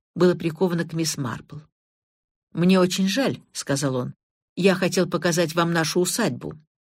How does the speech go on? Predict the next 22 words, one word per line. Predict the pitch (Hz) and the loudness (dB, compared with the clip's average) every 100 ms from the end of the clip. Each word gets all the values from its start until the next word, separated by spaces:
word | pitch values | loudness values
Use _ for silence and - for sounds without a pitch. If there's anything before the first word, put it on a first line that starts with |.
| _ _ _ - | _ _ _ -2
Меня | 185 208 220 202 | 0 2 2 2
попросила | - 190 190 190 190 | 0 0 0 2 2
об | 175 | 2
этом | 180 185 185 | 0 0 -2
Кэролайн. | 196 143 131 101 73 - _ _ _ - | -2 -2 -2 -4 -8 -16 _ _ _ -10
К | |
сожалению, | - 220 262 311 294 262 | -2 0 4 4 4 4
я | 233 | 4
должен | 220 226 208 | 4 2 2
ехать | 202 208 196 | 0 0 0
в | 180 | 2
Ливерпуль | 196 185 180 - 123 98 _ _ _ - | 2 2 0 -4 -8 -8 _ _ _ 0
по | 196 | 4
делу | 202 202 | 6 6
этого | 190 190 185 | 4 2 -2
парня, | 185 240 202 143 127 _ - | 0 0 0 -2 -6 _ -8
кравшего | 196 180 185 170 160 | 0 0 0 -2 -2
почтовые | 165 - 180 165 156 | -2 -2 0 0 0
посылки | 156 - 196 190 | -2 2 0 2
на | 156 147 | 0 2
железной | 156 156 151 147 | 2 2 0 -4
дороге. | 147 143 123 127 - | -2 -2 -4 -8 -16